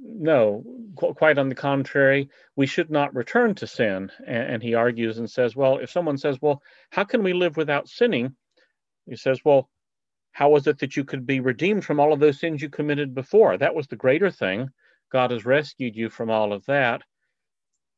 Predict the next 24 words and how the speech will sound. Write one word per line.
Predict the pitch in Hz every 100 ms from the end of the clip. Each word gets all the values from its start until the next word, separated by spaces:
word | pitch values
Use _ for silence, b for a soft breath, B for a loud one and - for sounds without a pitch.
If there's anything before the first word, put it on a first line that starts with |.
| _ 196
Uh, | 131 117 107
you | 147
know, | 151 -
cling | - 185 170
closely | 175 175 - 131
to | 120 131 123 120
the | 123
Lord | 127 139 135 135
who | 131
has | 117 123 110
rescued | 110 143 143 127 113
you | 123
from | - 123
all | 117 113
of | 107 104
that. | 151 127 135 b b b b _
And | 131 120 120 _ _ _ _ _ 285
s-, | - - 294 233
uh, | 117 110 110 127 254
staying | - 180 170 143
away | 143 151
from | 143 123
sin | - 127
now | 127 151 131